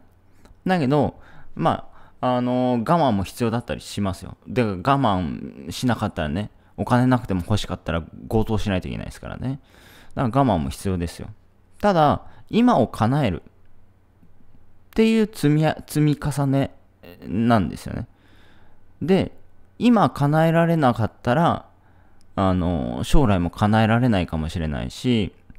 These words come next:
なんだろうな、あのー、久保さんが言ってた通り、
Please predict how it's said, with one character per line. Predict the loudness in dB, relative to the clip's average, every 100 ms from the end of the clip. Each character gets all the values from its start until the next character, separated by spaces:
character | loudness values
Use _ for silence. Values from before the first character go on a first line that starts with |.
| -20 -20 -20 -20 -20 -18 -18 -18 -18 -6
な | -2
ん | 0
だ | 0
ろ |
う | -4
な、 | -8 -12 -20 -18 -18 -18 -16 -10
あ | -8 -8
の | -10
ー、 | -12 -12 -12 -12 -14 -14 -18 -18 -20 -20 -20 -20 -20 -20 -20 -18 -18 -18 -18 -18 -4
久 | 0
保 | 2
さ | 2
ん |
が | 2
言 |
っ | -2
て |
た | -4 -4
通 | -2 -2
り、 | 0 -2 -4